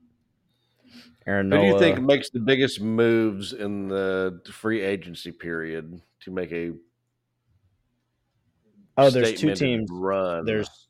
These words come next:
Speaker 1: there's two teams that I think go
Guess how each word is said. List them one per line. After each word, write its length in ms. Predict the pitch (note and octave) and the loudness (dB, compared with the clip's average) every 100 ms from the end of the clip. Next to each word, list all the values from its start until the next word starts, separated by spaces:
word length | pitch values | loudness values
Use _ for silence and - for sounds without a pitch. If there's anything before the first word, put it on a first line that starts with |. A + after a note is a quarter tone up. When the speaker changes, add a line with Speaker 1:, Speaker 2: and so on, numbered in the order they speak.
| _ | _
Speaker 1:
there's 400 | A#2 A#2+ G#2+ - - | -4 0 0 -4 -12
two 280 | - B2+ A#2+ | -6 -2 -2
teams 440 | A#2 A#2 G#2 G2 | -2 -4 -4 -6
that 100 | G2+ | -4
I 100 | F#2+ | -4
think 460 | F#2 G2+ F#2+ F#2 - _ _ _ - | -4 -6 -8 -10 -20 _ _ _ -12
go 720 | G2+ G2+ G2 F#2+ F#2+ F2+ F2+ | -6 -2 -2 0 0 -2 -8